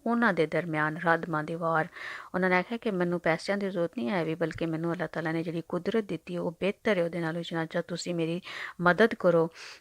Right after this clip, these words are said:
ام، میری، ام، لوگاں دے نال مدد کرو، افرادی قوت م-، نال مدد کرو، تے میں تواڈے اور انہاں دے درمیان ایک جڑا ہے، او، آ، بند بنا دیاں دا۔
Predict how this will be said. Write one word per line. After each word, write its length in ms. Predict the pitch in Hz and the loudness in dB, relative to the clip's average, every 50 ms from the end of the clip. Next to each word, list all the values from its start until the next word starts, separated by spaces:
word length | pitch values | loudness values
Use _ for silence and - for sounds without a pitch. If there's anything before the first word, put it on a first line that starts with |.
| _ | _
ام، 300 | - 185 180 175 175 170 | -2 0 2 2 2 4
میری، 240 | 170 170 165 170 175 | 4 4 4 4 2
ام، 540 | 175 175 - - 175 160 156 156 160 151 165 | 0 0 -4 -4 -2 0 0 2 0 0 0
لوگاں 420 | 170 165 160 160 156 - 180 180 180 | 0 0 0 0 2 2 2 2 4
دے 100 | 185 175 | 2 2
نال 220 | 170 160 156 160 | 2 2 0 0
مدد 300 | 170 156 156 - 165 - | -2 -2 -2 -2 -4 -2
کرو، 220 | - - 165 165 | -2 0 2 2
افرادی 440 | 165 165 - - 175 165 170 180 247 | 2 0 2 2 2 2 2 0 -2
قوت 340 | 233 - 180 165 170 165 - | -4 -4 -2 0 0 0 0
م-، 80 | 170 160 | -2 -4
نال 280 | 156 160 170 165 165 | -2 -2 -4 -4 -4
مدد 300 | 170 156 151 - 160 - | -4 -4 -4 -4 -4 -4
کرو، 220 | - - 165 170 165 | -2 0 0 0 0
تے 120 | - 175 | 0 -2
میں 140 | 170 165 160 - | -2 -2 -2 -2
تواڈے 360 | - 175 165 156 151 165 165 | 0 0 2 2 2 0 0
اور 160 | 165 160 156 | 0 0 0
انہاں 140 | 160 165 160 | -2 -2 -2
دے 120 | 151 165 | -2 -2
درمیان 440 | 156 170 170 170 165 160 160 160 160 | -2 -2 -4 -2 -2 -2 -2 -2 -2
ایک 120 | 165 156 - - | -4 -6 -6 -4
جڑا 200 | - 165 170 165 | -4 -2 -2 -2
ہے، 60 | 196 - - - - - - - - | -2 -4 -6 -10 -10 -10 -10 -6 2
او، 300 | - 175 170 165 165 165 - - | 6 8 8 8 8 6 4 4
آ، 240 | 175 170 165 165 160 | 2 4 4 4 2
بند 340 | 156 156 175 170 180 185 | 2 6 6 6 8 6
بنا 320 | 180 165 160 156 156 147 147 151 | 4 2 2 2 2 2 0 0
دیاں 180 | - 151 151 151 | -2 -2 -2 -2
دا۔ 180 | 156 151 147 | -2 -4 -4